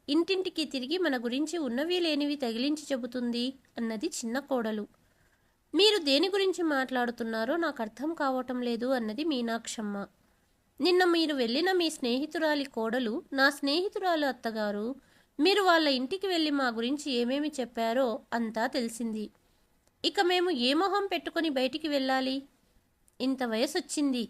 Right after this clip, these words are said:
సిగ్గు లేకుండా ఇలా ఇంటి పరువు తీశారు" అంటూ ఇద్దరు కోడళ్ళు అనరాని మాటలన్నారు. కోడళ్ళ మాటలు వింటూ బాధతో మీనాక్షమ్మ తన గదికి వెళ్ళిపోయింది.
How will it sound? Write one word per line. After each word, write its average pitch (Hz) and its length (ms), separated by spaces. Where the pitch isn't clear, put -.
సిగ్గు 277 320
లేకుండా 349 580
ఇలా 285 260
ఇంటి 254 260
పరువు 311 300
తీశారు" 254 600
అంటూ 233 420
ఇద్దరు 440 320
కోడళ్ళు 339 460
అనరాని 277 540
మాటలన్నారు. 220 840
కోడళ్ళ 466 440
మాటలు 302 440
వింటూ 277 320
బాధతో 240 500
మీనాక్షమ్మ 269 680
తన 240 240
గదికి 214 380
వెళ్ళిపోయింది. 226 840